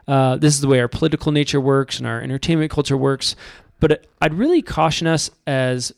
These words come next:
members of the church, as people of quote unquote Catholic Twitter or anything on social media, is just to really slow down, to actually read through what's going on, uh, to not jump to conclusions. If there's a, like, a source document, say, like,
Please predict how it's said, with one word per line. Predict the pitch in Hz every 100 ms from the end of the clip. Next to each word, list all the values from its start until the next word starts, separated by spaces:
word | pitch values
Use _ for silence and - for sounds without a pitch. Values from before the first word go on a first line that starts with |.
| -
members | 139 151 170 160
of |
the | 165
church, | 160 160 160 -
as | 139 123
people | 151 151 139
of | 131 127
quote | - 139
unquote | 135 131 127
Catholic | 135 139 143 131
Twitter | - 143 147 143
or |
anything | 135 220 285 254
on | 175 151
social | 156 139 135
media, | 131 131 131 120 - - - -
is | 165
just | 277
to | 302
really | 311 240
slow | - 147 147
down, | 135 123 127 143 143 _ _ _ - - _ _ _ -
to | -
actually | 160 - 156 143
read | 123 131 143 147
through | - 143 143 143 143 143 - _ -
what's | 143 135
going | - 143 139 135
on, | 127 123 127 131 139 143 - _ _ -
uh, | 127
to | -
not | 143 143
jump | - 135
to | 139
conclusions. | - 131 - 139 135 143 135
If | -
there's | 160 139
a, | 139 131 131
like, | 135 120
a |
source | 120 - 143 139
document, | - 127 127 151 156 160
say, | - 131
like, | 127